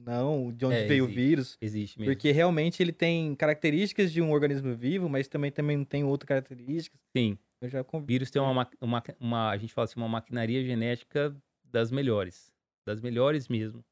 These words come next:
Speaker 2: E, e, e... e é um destruidor celular, cara. Ele, ele, ele, a função dele é assim, né? Ele trabalha entrando dentro de uma célula, lá ele rouba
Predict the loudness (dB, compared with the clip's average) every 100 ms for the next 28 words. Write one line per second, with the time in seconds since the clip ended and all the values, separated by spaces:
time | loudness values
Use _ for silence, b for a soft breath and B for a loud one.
0 | _ _ _ _ -2 0 0 -2 -4 -4
1 | -6 -6 -8 _ 0 2 2 -2 -2 0
2 | 2 2 2 0 0 2 0 0 -2 -2
3 | -4 -10 -8 -6 -4 -6 -8 -6 -4 -4
4 | -6 _ _ _ _ -4 -4 0 2 2
5 | 0 0 0 0 0 0 2 2 2 -2
6 | _ _ -4 2 4 4 4 2 2 -4
7 | -4 -2 2 2 2 0 -2 _ _ 0
8 | 2 4 4 2 4 2 0